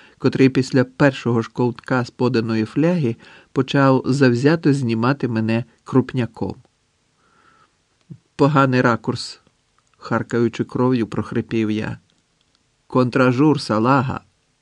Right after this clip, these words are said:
«Шкода, що ми не говорили про це раніше», зіщулившись під пледом,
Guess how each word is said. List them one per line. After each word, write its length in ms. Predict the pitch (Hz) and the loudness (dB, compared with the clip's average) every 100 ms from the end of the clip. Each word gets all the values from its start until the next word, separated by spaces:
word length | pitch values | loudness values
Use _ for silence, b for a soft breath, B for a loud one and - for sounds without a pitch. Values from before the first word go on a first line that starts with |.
| _ _ _ _ _ _ _ _ _ _ _ _ _ _ B B B - 151 135 | _ _ _ _ _ _ _ _ _ _ _ _ _ _ B B B -6 -4 -6
«Шкода, 480 | - - 139 135 | -2 2 4 4
що 200 | 160 - | 2 0
ми 140 | 190 202 | 0 2
не 100 | 202 | 2
говорили 500 | 190 160 170 170 170 | 2 2 2 0 0
про 160 | 170 | -2
це 220 | 170 175 175 | -4 -2 0
раніше», 580 | 180 180 127 - 127 - b b b 131 | 0 -2 -4 -6 -8 -10 b b b -4
зіщулившись 800 | 131 127 - 123 117 117 117 - | -2 -2 -2 -2 -2 -4 -8 -6
під 220 | 117 - | -8 -6
пледом, 440 | 123 123 131 123 | -2 0 0 -4